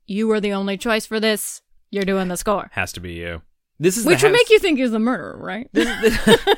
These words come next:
Speaker 1: <laughs> Made
Speaker 2: this
Speaker 1: me think he was the murderer.
Speaker 2: The house that he's staying in is the inspiration for the movie.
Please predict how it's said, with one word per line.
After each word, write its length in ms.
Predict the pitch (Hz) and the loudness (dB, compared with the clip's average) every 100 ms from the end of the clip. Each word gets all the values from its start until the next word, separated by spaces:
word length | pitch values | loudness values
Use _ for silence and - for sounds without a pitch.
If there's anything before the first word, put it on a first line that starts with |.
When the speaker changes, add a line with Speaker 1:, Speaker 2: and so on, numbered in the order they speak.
| - | -2
Speaker 1:
<laughs> 140 | - | -4
Made 160 | 233 240 | 2 2
Speaker 2:
this 80 | |
Speaker 1:
me 200 | 240 381 | 4 4
think 240 | - 208 190 | 4 0 -6
he 80 | 165 | -8
was 160 | 147 | -8
the 80 | 175 | -10
murderer. 340 | 175 131 123 | -10 -10 -6
Speaker 2:
The 120 | 196 214 | 0 4
house 180 | 269 | 4
that 120 | 254 196 | 4 0
he's 120 | 165 | 2
staying 360 | 190 170 143 | 4 4 4
in 120 | 123 117 | 2 0
is 220 | 117 104 | -2 -4
the 100 | 113 | -6
inspiration 880 | 131 135 110 - 120 120 113 107 | 0 0 0 -2 0 2 0 -4
for 120 | 95 101 | -8 -8
the 120 | 98 | -6
movie. 420 | 110 98 - - | -6 -8 -12 -20